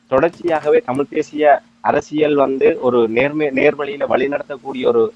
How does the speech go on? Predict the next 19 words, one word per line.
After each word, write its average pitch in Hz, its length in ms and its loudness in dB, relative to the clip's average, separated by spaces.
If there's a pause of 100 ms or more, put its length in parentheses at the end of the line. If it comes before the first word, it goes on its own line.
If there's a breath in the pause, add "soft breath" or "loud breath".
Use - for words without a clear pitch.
(160)
சந்தர்ப்பமாக 135 720 -2
வந்து 127 140 -2
அந்த 127 260 -2
தேர்தலை 123 360 0
நாங்கள் 120 300 -6
கையாளுவதற்கு 117 500 -2
இந்த 120 180 -10
பொது 113 180 -6
வேட்பாளர் 104 460 -2
அவசியமாக 120 500 0
இவர்கள் 117 360 -2
கூறுவதை 139 340 2
போன்றோ, 90 280 -12 (200)
சாணக்கியன் 123 640 0
கூறுவதை 117 400 2
போன்றோ, 110 220 -6
சுமந்திரன் 120 480 -4
கூறுவதை 113 320 0
போன்றோ, 98 320 -4